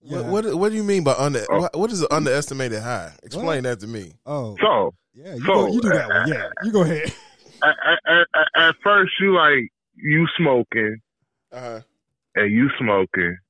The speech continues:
Speaker 2: You don't feel it.
Speaker 3: And you smoking.
Speaker 2: But you don't feel it.
Speaker 3: Right.
Speaker 2: You don't feel it.
Speaker 3: Right.
Speaker 2: It, it, it's like smoking.
Speaker 3: You
Speaker 2: It's
Speaker 3: don't
Speaker 2: almost
Speaker 3: feel
Speaker 2: like
Speaker 3: it.
Speaker 2: you smoking air, because most things, it's like, um, with, uh, okay, so for example,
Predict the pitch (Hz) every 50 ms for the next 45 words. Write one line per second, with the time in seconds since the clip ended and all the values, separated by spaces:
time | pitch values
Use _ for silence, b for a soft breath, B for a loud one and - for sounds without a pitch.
0 | _ _ 139 151 165 151 139 - - 202 226 135 104 95 90 90 87 90 90 98
1 | 104 101 - - 95 87 85 80 71 - _ - - _ 123 123 139 160 180 208
2 | 196 - 247 254 226 107 82 _ _ _ _ _ _ _ _ - 80 82 85 87
3 | 92 92 90 82 78 71 69 67 - - _ _ _ _ _ 131 135 175 220 254
4 | 269 247 - - 262 269 85 85 90 95 92 90 82 80 69 - - 151 160 170
5 | 139 175 180 170 180 160 160 - 220 196 180 - - - 233 233 254 240 - 208
6 | 180 - - - 117 120 247 240 240 233 233 208 190 - 156 180 - - - 101
7 | 95 - - 151 - _ _ 190 190 160 127 113 110 104 104 _ _ _ _ _
8 | _ _ 170 175 185 160 156 190 233 269 269 - - 202 185 180 170 160 175 175
9 | - 196 196 - 175 175 170 165 165 160 156 156 _ 160 180 175 156 - 147 147
10 | 139 135 147 - 160 135 127 - 160 - - 165 143 123 117 156 160 151 131 _
11 | 113 104